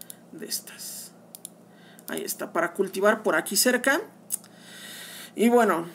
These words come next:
a ver, tengo bastante carbón. Tengo sesenta y cuatro de carbón, ¿vieron? Sí valió la pena bajar a la mina. A ver, vamos a poner pues por aquí estas cosas. Aquí tengo estas cositas que se pueden unir con esto.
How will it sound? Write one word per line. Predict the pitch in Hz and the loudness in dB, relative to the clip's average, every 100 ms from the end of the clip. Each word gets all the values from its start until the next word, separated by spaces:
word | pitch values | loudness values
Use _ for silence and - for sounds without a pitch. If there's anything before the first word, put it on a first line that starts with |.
| - | -4
a | 196 | 2
ver, | 196 | 4
tengo | 190 269 302 | 4 4 6
bastante | 311 208 262 254 240 | 6 6 4 2 2
carbón. | 202 220 240 | 4 2 0
Tengo | 294 311 | 0 2
sesenta | 254 - 190 180 | 4 2 2 2
y | |
cuatro | 180 269 269 | 2 2 4
de | 226 | 2
carbón, | 202 190 240 | 2 4 4
¿vieron? | 208 226 269 233 | 6 4 2 0
Sí | - 269 | 0 4
valió | 294 254 | 6 6
la | 285 254 | 4 4
pena | 240 254 | 2 2
bajar | 185 - 220 | 2 0 2
a | 202 | 4
la | 180 | 2
mina. | 202 214 208 - - | 2 2 0 -4 -4
A | 190 | 0
ver, | 190 | 2
vamos | 214 214 | 2 0
a | |
poner | 196 190 | -4 -4
pues | 190 170 | -4 -6
por | - 170 | -4 -4
aquí | 170 190 - | -4 -6 -6
estas | 185 165 | -6 -4
cosas. | - 226 240 226 | -2 0 0 -2
Aquí | - 185 | -4 -6
tengo | - 196 185 175 - | -4 -4 -4 -6 -6
estas | 196 190 - 165 151 156 - - - - - - - - - - - - - | -2 -2 -2 -4 -4 -4 -2 -2 -2 -6 -12 -20 -20 -20 -20 -20 -20 -20 -8
cositas | 170 - 254 240 240 | -2 -2 0 0 0
que | - | -2
se | 196 | -2
pueden | 208 196 180 - | 0 0 0 -4
unir | 208 196 196 | -2 0 0
con | 202 180 | -2 -2
esto. | 220 226 240 320 | 0 -2 -2 -4